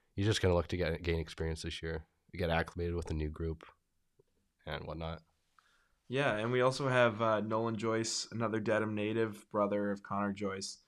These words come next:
Speaker 2: um, coming from the Chicago Steel. Uh, Joyce will be an interesting player. I think that, um, I don't see he, him and Connor as very similar players, but I think, um,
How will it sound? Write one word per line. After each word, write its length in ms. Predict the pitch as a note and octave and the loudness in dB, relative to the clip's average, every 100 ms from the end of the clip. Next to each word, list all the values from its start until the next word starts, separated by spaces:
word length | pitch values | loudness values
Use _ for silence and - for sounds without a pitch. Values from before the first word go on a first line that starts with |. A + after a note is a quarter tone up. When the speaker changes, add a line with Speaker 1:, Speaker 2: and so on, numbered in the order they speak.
| - - - | -20 -20 -8
Speaker 2:
um, 540 | G#2+ G#2+ G2+ G2+ G2 - | -2 0 2 0 -2 -6
coming 220 | - A2 | -6 -4
from 120 | G2+ G2+ | -4 -4
the 80 | |
Chicago 380 | F#2+ - F#2+ G2 | -6 -4 -2 -2
Steel. 540 | F#2+ - G2 F2+ F2+ - _ _ _ - | -4 -4 -2 -2 -6 -12 _ _ _ 0
Uh, 280 | G2+ F#2+ | 4 4
Joyce 320 | G2+ C3 F3 B3 | 4 4 4 2
will 100 | A#3+ | -2
be 140 | A#3 | -2
an 80 | G#3 | -2
interesting 520 | G#3 G3+ - F3 D#3+ | -4 -6 -8 -6 -4
player. 520 | D#3+ D3 C3 G#2+ G2+ - | 0 2 2 2 0 -4
I 160 | A2 | -4
think 380 | A2+ - C3+ C3+ | -4 -4 -6 -4
that, 300 | A#2 G#2+ G2 D#2 - | -4 -2 -4 -8 -6
um, 460 | G2+ F2+ F2 D2 - _ _ - - _ _ _ - | -4 -4 -8 -12 -16 _ _ -20 -20 _ _ _ -2
I 60 | A#2+ | 0
don't 160 | D3 | 2
see 180 | E3 E3 | 2 2
he, 260 | D#3 D3+ D3 | 4 4 2
him 260 | - C3 | 0 0
and 320 | A#2+ A2 G2+ - | 0 -2 -4 -6
Connor 420 | - A2+ A2 G#2 | 0 2 2 -2
as 120 | G2 | -2
very 220 | G#2 G2 | -4 -4
similar 380 | G2 A2+ B2+ D3+ | -4 -4 -2 -2
players, 540 | D#3 E3 E3 E3+ E3+ | 0 0 2 0 -2
but 160 | - A#2+ | -2 0
I 100 | G#2+ | 0
think, 340 | A2+ G#2+ G2+ G#2+ | -2 -6 -6 -4
um, 400 | G2 F#2 E2 | -4 -4 -10